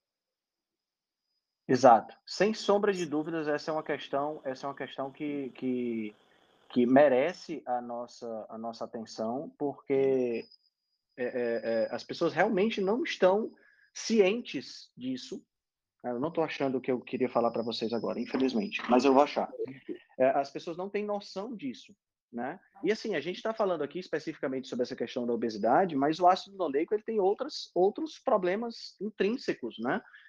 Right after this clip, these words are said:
Como, por exemplo, a modificação da, que era o que o Bruno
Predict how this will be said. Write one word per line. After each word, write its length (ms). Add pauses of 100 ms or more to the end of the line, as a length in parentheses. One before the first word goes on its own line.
(100)
Como, 180
por 140
exemplo, 480
a 180
modificação 1080
da, 480
que 80
era 80
o 40
que 80
o 60
Bruno 340